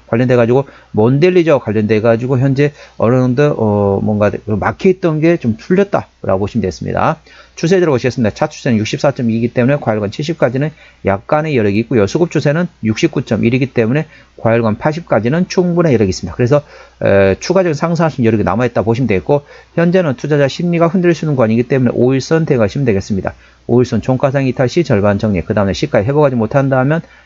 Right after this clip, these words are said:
나머지도 차익 실현한다 보시면 되겠고요. 어, 손절로 나-, 손절 라인 됐지만 재매수 위치입니다.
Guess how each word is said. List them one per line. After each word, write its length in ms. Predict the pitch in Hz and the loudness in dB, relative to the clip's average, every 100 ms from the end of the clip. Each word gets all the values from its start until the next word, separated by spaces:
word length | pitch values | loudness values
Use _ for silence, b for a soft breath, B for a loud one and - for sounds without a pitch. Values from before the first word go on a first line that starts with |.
| B | B
나머지도 640 | 104 95 101 165 175 160 113 | -4 -2 0 0 0 -2 -2
차익 280 | - 143 | 0 0
실현한다 260 | 143 127 101 | 0 0 0
보시면 280 | - 113 139 | 0 0 0
되겠고요. 480 | 101 101 117 98 110 B B - | 0 0 2 2 0 B B -2
어, 100 | 113 | -2
손절로 320 | - 196 214 | 0 0 2
나-, 200 | 156 143 - | 2 -2 -4
손절 300 | - 190 190 | -2 2 2
라인 120 | 170 | 2
됐지만 320 | 123 123 110 | 0 0 -4
재매수 380 | - 113 123 120 | 0 2 2 0
위치입니다. 480 | 110 139 117 101 | -2 0 0 0